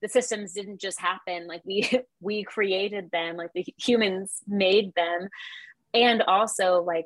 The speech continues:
seeing how it happens in the micro is like, "Oh, we're looking for something outside of us. What does it look like to reconnect to our power? What does it look like to reconnect to source?"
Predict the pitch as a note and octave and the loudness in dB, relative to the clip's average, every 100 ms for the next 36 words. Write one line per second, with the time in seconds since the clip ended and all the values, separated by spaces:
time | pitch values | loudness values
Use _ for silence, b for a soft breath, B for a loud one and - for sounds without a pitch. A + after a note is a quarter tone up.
0 | - - - G3+ G#3 F#3 F3 F#3 F#3+ F#3 | -6 -8 -2 0 0 0 -2 0 0 0
1 | F#3 E3+ F3 F3 G#3+ - F3+ F3+ F3+ - | -2 -4 -4 -2 0 2 2 2 0 0
2 | A3 G3 F#3 F#3+ G#3+ G#3+ G3+ - F3+ F3+ | -2 0 0 -2 -2 -4 -4 -4 -2 -2
3 | E3+ - F3+ F#3+ F3 E3 E3 F#3+ G3+ F3+ | -2 -2 -2 0 2 0 0 0 0 0
4 | C#3+ - F3 - F#3 F3+ F#3 F3+ - F#3 | -6 -6 -8 -6 -4 -4 -4 -8 -6 -2
5 | E3+ - F3+ F3 E3 F3 E3 - - F3+ | -2 0 2 2 0 -4 -8 -10 -6 -6
6 | F3+ F3 - E3+ - - - A3 F#3 E3 | -4 -4 -4 -10 -4 2 6 8 8 8
7 | E3 - - | 4 2 0